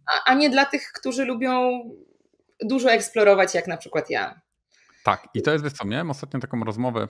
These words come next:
Speaker 2: kilka tygodni temu właśnie przy naleśnikach dokładnie, bo rozmawialiśmy właśnie o tym. E, wiesz, e, ty mówisz właśnie, że można, e, skakać. Ja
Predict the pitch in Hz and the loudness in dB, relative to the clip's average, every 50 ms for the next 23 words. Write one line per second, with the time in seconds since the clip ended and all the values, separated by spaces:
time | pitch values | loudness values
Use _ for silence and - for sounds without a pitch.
0 | _ - - 147 135 - 107 - 110 113 107 107 101 92 113 113 110 98 - 107 | _ -12 -14 -8 -6 -6 -6 -4 -4 -4 -4 -4 -4 -2 -2 -2 -2 -4 -4 -8
1 | 104 - 107 90 - - 104 95 95 107 110 107 98 - - - 98 - - 98 | -8 -8 -10 -10 -8 -8 -8 -4 0 0 0 0 -2 -6 -6 -8 -6 -6 -6 -6
2 | - - - 117 110 - - 113 107 104 95 90 101 101 117 147 - - - - | -8 -8 -6 -6 -6 -2 2 4 4 4 4 2 0 0 0 0 -4 -8 -14 -18
3 | - - - 110 117 135 165 160 180 185 180 208 220 220 208 - 202 175 165 160 | -14 -2 4 6 6 8 8 6 4 4 4 2 0 -2 0 0 0 2 2 2
4 | 147 - - - - 101 - - 92 98 104 _ - - 113 107 107 110 110 113 | 0 0 -2 -2 -2 -2 -2 -2 -6 -8 -8 _ -10 -6 -2 -2 0 0 -2 -2
5 | 113 110 113 120 113 104 - - 110 104 117 120 117 - 170 165 156 147 139 139 | -2 -2 0 0 0 0 -2 -6 -6 -4 -4 -4 -2 -2 -2 -2 -2 -2 -4 -4
6 | 131 135 143 135 - - 127 113 123 127 127 117 131 127 120 120 120 123 - 117 | -4 -2 -4 -4 -2 -2 -4 -2 -2 -2 -2 -2 -2 -2 0 0 -2 -2 -2 -4
7 | 117 117 - - 123 117 - 113 - 135 135 | -4 -4 -4 -4 -4 -4 -4 -2 0 0 0